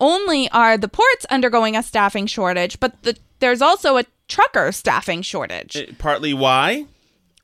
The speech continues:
Speaker 1: Um, vaccine mandates?
Speaker 2: No,
Speaker 1: I don't know.
Speaker 2: 'cause Newsom won't allow owned and operated trucks.
Speaker 1: Okay, is that part of one of his new
Speaker 2: It's an, a climate thing.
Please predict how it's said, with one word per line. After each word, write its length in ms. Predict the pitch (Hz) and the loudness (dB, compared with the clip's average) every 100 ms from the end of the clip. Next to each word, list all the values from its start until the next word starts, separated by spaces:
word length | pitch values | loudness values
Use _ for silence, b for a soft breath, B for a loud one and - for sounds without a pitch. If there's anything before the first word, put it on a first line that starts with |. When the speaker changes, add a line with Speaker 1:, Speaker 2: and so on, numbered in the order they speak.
| _ | _
Speaker 1:
Um, 640 | 226 226 208 202 190 190 190 _ _ _ _ _ - 220 | 0 2 2 0 -2 -6 -10 _ _ _ _ _ -20 -16
vaccine 460 | 190 208 214 233 240 | -8 -6 -6 -6 -6
mandates? 340 | 262 370 440 | -6 -6 -6
Speaker 2:
No, 260 | 277 220 185 | -2 0 0
Speaker 1:
I 80 | 240 | 0
don't 160 | 247 | -2
know. 80 | 247 | -2
Speaker 2:
'cause 220 | 214 143 | -2 -4
Newsom 480 | 147 160 165 170 151 | -4 -4 -4 -4 -4
won't 220 | 147 160 | -2 -2
allow 440 | 156 156 156 151 - | 0 0 -2 -4 -4
owned 180 | 160 156 | -2 -2
and 60 | 151 | -2
operated 540 | 165 160 151 135 127 - | -4 -4 -4 -4 -6 -10
trucks. 420 | - 185 - - b b b b b - | -6 -6 -6 -14 b b b b b 0
Speaker 1:
Okay, 540 | 240 240 247 247 202 | 4 4 2 2 2
is 80 | 202 | 4
that 180 | 240 220 | 2 2
part 240 | 269 220 | 2 2
of 80 | 220 | 2
one 160 | 220 208 | 0 -2
of 80 | 220 | -2
his 180 | 220 | -2
new 320 | 214 214 208 202 196 | -2 -2 0 0 -2
Speaker 2:
It's 180 | 196 | -4
an, 240 | 160 147 139 | -4 -4 -4
a 80 | 147 | -8
climate 460 | 151 185 165 139 - | -4 -2 -2 -4 -8
thing. 160 | 110 | -10